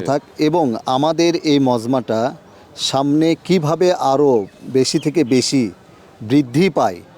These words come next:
এটার দ্বারা উম্মতের ভিতরে আরও ফলপ্রসূ হয়, উম্মতের জন্য ফলপ্রসূ হয়, এই জন্য আমি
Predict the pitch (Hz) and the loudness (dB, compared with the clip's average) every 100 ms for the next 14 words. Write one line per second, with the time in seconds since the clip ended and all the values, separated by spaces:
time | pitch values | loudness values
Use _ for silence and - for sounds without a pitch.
0 | - - - - 127 165 147 160 156 139 | -20 -20 -8 -4 0 0 0 0 2 2
1 | 139 151 170 156 139 160 160 165 143 131 | 2 2 2 2 2 2 2 0 0 0
2 | 139 165 175 - - - - - - - | 2 2 0 -6 -20 -20 -20 -20 -20 -6
3 | 135 151 156 143 - 156 151 214 151 113 | 0 2 4 2 0 0 2 2 2 -2
4 | 98 - - - 135 151 156 156 160 165 | -4 -10 -12 -2 0 2 2 2 2 0
5 | - 151 131 160 156 175 117 110 - - | 0 0 2 0 2 2 2 -2 -6 -16
6 | - - - 156 170 185 185 190 185 - | -20 -8 0 2 2 2 2 0 -2 -10
7 | - - - - - 143 | -20 -20 -20 -8 -2 2